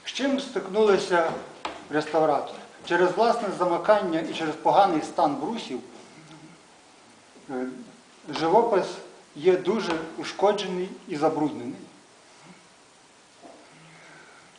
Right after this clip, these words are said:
Метою реставрації такої пам'ятки є не надання, власне, е, якоїсь додаткової естетики живопису,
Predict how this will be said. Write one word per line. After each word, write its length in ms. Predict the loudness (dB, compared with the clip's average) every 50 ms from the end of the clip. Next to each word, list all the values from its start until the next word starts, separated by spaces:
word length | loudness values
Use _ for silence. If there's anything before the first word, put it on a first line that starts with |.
| -20 -20 -20 -20 -16 -10
Метою 640 | -4 -2 -2 0 4 6 6 6 6 4 -2 -4 -6 -8 -12 -16 -18 -20 -20 -20 -20 -18 -12 -8
реставрації 920 | -4 -2 -2 -4 -4 -2 0 2 6 6 6 4 4 0 -4 -4 -4 -4 -6 -8 -16 -8 -2
такої 340 | -2 -2 0 2 0 2 2
пам'ятки 600 | 2 2 2 2 2 0 -6 -10 -12 -12 -12 -14 -14 -16 -20 -20 -16 -8
є 240 | 0 2 2 4
не 320 | 4 2 0 2 2 2 2
надання, 600 | 2 2 0 2 2 2 2 2 0 0 2 2
власне, 500 | 4 6 6 6 4 2 -2 -2 -4 -4 -4 -8 -16 -14 -6 -2
е, 400 | 0 2 2 2 2 0 0 -2 -4 -8 -12 -16 -16 -14 -12 -10 -10 -10 -12 -14 -18 -20 -20 -20 -20 -20 -20 -20 -20 -20 -20 -20 -20 -20 -20 -20 -20 -20 -20 -20 -20 -20 -20 -20 -20 -20 -10 -4
якоїсь 480 | -2 -2 4 10 12 12 12 12 12 8
додаткової 960 | 6 4 4 6 6 6 4 4 4 8 8 10 10 8 8 6 6 4 4 2
естетики 680 | -2 -2 -2 2 4 4 6 6 4 0 -4 -6 -6 -6
живопису, 680 | -4 -4 -2 0 0 0 -2 -2 -10 -14 -14 -14 -14